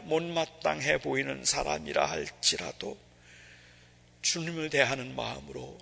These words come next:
대할 수 있게 하여 주시옵소서. 주께서 그날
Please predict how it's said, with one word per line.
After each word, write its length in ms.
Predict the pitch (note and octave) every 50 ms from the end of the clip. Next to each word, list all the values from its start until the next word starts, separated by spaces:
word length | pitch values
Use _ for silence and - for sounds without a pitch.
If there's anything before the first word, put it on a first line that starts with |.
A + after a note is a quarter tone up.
| - - -
대할 320 | - C3 B2 B2+ C#3 C3+
수 180 | - - - C3+
있게 260 | - - - - -
하여 440 | - - - A#1 A#1 - - - - - -
주시옵소서. 920 | - - - - - - - - - - - - - - - - - - - - - - - - - - - - - - - - - - - -
주께서 480 | - - - - A#2 G2 - G#2 G#2 -
그날 340 | - - B2+ G#2+ F#2+ F#2+